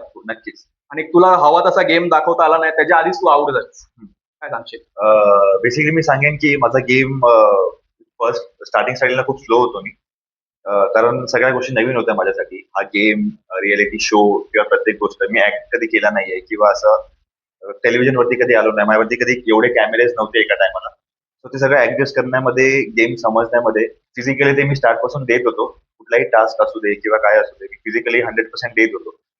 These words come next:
Speaker 1: टास्कमध्ये मी सगळे टास्क जिंकत होतो. But कुठेतरी मला असं वाटतं की स्ट्रॅटेजी, अ, मी केल्या नव्हत्या पहिल्या काही आठवड्यात.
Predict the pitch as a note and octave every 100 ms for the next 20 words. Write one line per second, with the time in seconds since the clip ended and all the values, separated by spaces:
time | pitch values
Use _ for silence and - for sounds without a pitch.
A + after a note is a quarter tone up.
0 | _ A2 A2+ A#2+ A#2+ B2 B2 A2+ A#2+ B2
1 | A#2 A2+ G#2+ G#2+ A#2 F#2+ - _ _ _
2 | - B2 C3 C#3+ D3+ D3+ C#3+ D3 D3 C#3
3 | C#3+ C#3+ - A2 C3+ C#3 C#3 D3 E3 -
4 | G2+ G#2+ G#2 B2 - A#2+ B2+ A2+ - -
5 | _ - A2 A#2 A2 G#2+ G2 F#2+